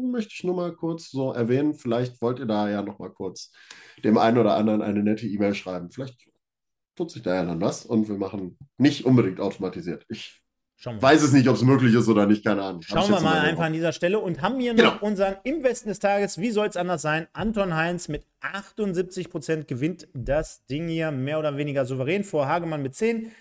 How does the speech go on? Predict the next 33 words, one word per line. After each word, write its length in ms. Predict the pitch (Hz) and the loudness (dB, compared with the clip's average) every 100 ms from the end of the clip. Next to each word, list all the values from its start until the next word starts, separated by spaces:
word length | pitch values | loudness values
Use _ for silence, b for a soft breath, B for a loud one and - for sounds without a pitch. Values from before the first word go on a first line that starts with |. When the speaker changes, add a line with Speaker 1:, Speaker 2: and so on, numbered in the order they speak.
| B B _ | B B _
Speaker 2:
Freiberger 460 | 165 165 165 156 147 | 0 2 2 2 0
mit 180 | 143 113 | 0 0
sechs 300 | 180 - - | -2 -4 -6
und 260 | 135 123 | -4 -2
Bindemann 380 | 131 151 135 131 | -2 -4 -4 -6
immerhin 260 | 131 123 117 | -6 -6 -6
noch 100 | 104 | -8
mit 160 | 104 | -12
vier 360 | - - 190 226 | -14 -4 -2 -2
Prozent. 760 | 220 - - 156 240 302 349 b b b _ | -6 -6 -4 -2 0 -2 -6 b b b _
Sven, 360 | - 196 226 220 | -2 0 0 -2
und, 440 | 180 185 190 175 | -2 -2 -4 -2
äh, 200 | 170 165 | 0 0
dazu 260 | 170 160 170 | 0 -2 -2
haben 120 | 170 | -2
wir 100 | 170 | -2
natürlich 680 | 160 - _ - 190 185 175 | -4 -8 _ -2 -2 -2 -4
hier 100 | 160 | -4
noch 180 | 151 | -4
mal 240 | 147 143 - | -6 -8 -8
einmal 380 | 135 139 131 127 | -8 -8 -8 -8
abschließend 440 | 123 135 143 131 135 | -10 -8 -10 -10 -10
unsere 220 | 117 110 | -10 -8
Grafik, 460 | 107 170 196 196 | -2 -2 -2 -4
denn 260 | 156 151 156 | -2 -2 -2
der 140 | 131 | -2
Im 160 | 160 170 | -2 0
Westen 240 | 170 - | -2 -4
des 100 | 139 | -8
Tages 420 | - 165 160 - 123 | -4 -4 -4 -6 -4
wird 220 | 240 220 | -4 -2
präsentiert 460 | 233 220 226 233 | -2 -2 0 -2
von 180 | - 285 | 0 -2